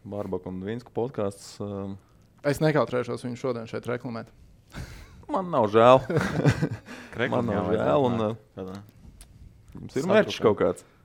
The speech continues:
Speaker 2: Vēl nē, bet padomā noteikti, ka
Speaker 1: Ir
Speaker 2: varbūt ir.
Speaker 1: iespēja kļūt par pirmajiem. Es pieļauju, ka nav nevienam citam podkastam vēl savs merčs.
Speaker 2: Īstenībā es pat teiktu, ka mums varbūt jau ir savs merčs, jo, ā, tajā, tajā, kas slēpjas aiz Dvīnska un Barbaka sporta podcasts, apakšā ir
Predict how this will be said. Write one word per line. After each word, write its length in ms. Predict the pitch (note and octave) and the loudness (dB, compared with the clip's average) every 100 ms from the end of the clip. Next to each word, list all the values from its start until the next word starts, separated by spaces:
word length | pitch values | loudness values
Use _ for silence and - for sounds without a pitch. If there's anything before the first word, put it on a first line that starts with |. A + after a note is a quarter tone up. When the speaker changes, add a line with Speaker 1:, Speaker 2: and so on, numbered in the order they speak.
| _ - - - A#2 | _ -20 -20 -12 -6
Speaker 2:
Vēl 320 | A#2 B2 D3 E3+ | 2 6 6 6
nē, 140 | C#3 D3+ G3 - - | 4 4 0 -12 -8
bet 240 | B2 B2 | -4 0
padomā 460 | B2+ A#2+ B2+ C#3 C#3+ | 2 4 2 2 0
noteikti, 400 | C3 C3+ C3 B2 | 0 0 -2 -2
ka 80 | B2+ | 0
Speaker 1:
Ir 60 | |
Speaker 2:
varbūt 160 | G2+ G#2 | 6 4
ir. 60 | G#2 | 4
Speaker 1:
iespēja 320 | F#2+ F#2+ F#2 - | 2 4 2 -2
kļūt 240 | G#2 A2+ | -4 -4
par 100 | - - | -8 -2
pirmajiem. 480 | C#3 C3+ F#2+ D#2+ G2+ - - - - - - | -2 0 -4 -4 -10 -16 -20 -20 -20 -20 -14
Es 100 | C3 | -10
pieļauju, 360 | - A2 B2+ C#3+ | -2 0 0 -2
ka 100 | C#3+ | -6
nav 220 | D3 C3 G2 | -4 -4 -4
nevienam 280 | F#2 E2 - | -6 -8 -10
citam 280 | - - - | -12 -12 -10
podkastam 480 | - - - - | -10 -10 -12 -12
vēl 140 | - - | -14 -12
savs 220 | - - | -12 -12
merčs. 300 | - G1+ - - - _ _ - - | -12 -14 -16 -20 -20 _ _ -14 -2
Speaker 2:
Īstenībā 460 | G#3 A#3 B3 D#3 | 2 4 4 4
es 80 | D#3 | 4
pat 140 | D#3+ D#3 | 2 0
teiktu, 160 | C#3+ | 0
ka 60 | B2+ | 0
mums 100 | B2+ | -2
varbūt 240 | C#3 C3 | -2 0
jau 120 | B2 | 0
ir 100 | C3+ C3 | 0 -2
savs 240 | A#2+ - | -10 -8
merčs, 300 | A#2 A2+ - | -6 -8 -6
jo, 120 | A#2+ A2 | -4 -2
ā, 460 | A2+ A2+ A2 F#2 - - _ - | -2 -2 -2 -4 -10 -18 _ -6
tajā, 280 | A#2 A#2 A#2 A2 A#2 _ _ _ - | -2 0 0 -2 -6 _ _ _ -4
tajā, 180 | B2+ B2 A#2 | 0 0 -2
kas 140 | A#2+ - | -8 -2
slēpjas 420 | C#3 C#3 B2 A#2 | 0 0 -2 -2
aiz 140 | B2 A#2+ | -4 -2
Dvīnska 320 | B2+ D3 - | -4 -4 -6
un 120 | B2 | -2
Barbaka 280 | C#3 C#3 A#2+ | 0 0 -2
sporta 300 | - D3+ D3 | 0 0 2
podcasts, 400 | E3 F#3+ D3+ A2+ | 0 4 2 4
apakšā 380 | C#3+ D3+ - A#2 | 2 2 0 2
ir 80 | A2+ | 4